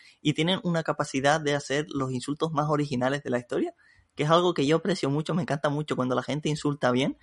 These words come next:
y a mí me gusta insultar a la gente, pero yo soy muy aburrido y siempre acabo diciendo los mismos insultos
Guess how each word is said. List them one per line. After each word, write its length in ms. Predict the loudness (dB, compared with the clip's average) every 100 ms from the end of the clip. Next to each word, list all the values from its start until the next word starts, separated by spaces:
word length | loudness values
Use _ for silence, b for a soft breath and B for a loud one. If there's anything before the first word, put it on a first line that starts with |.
| b b b
y 300 | 4 6 6
a 100 | 4
mí 80 | 4
me 60 |
gusta 260 | 2 2 -2
insultar 340 | -2 0 2
a 60 | 2
la 100 | 0
gente, 240 | -2 -2
pero 100 | 0 0
yo 100 | 0
soy 160 | -2
muy 320 | -2 -2 -2
aburrido 460 | 0 0 2 0 0
y 20 |
siempre 240 | -8 -8 -4
acabo 260 | -2 -2
diciendo 460 | -2 -4 -2 0 0
los 160 | -2 -2
mismos 280 | 0 -2
insultos 340 | -4 -4 -4